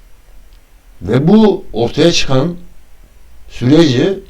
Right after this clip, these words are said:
sonuna kadar takip etmek lazım. Desteklemek lazım.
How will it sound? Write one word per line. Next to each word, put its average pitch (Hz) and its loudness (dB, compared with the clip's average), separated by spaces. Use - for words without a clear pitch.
sonuna 139 2
kadar 139 0
takip 101 -4
etmek 113 -4
lazım. 92 -6
Desteklemek 123 -2
lazım. 101 -2